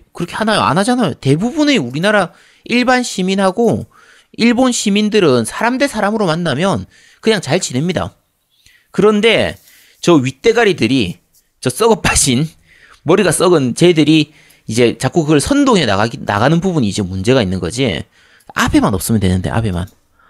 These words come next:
아, 정말. 아베 오기 전까지만 해도 참 좋았는데 말이죠.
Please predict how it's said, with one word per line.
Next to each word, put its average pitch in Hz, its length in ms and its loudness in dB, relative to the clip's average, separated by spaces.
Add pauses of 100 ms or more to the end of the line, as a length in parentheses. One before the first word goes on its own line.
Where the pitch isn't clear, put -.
(300)
아, - 460 -8
정말. 95 320 -12 (140)
아베 202 260 0
오기 185 160 2
전까지만 123 380 -2
해도 92 60 -4
참 139 200 -4
좋았는데 113 320 0
말이죠. 87 320 -4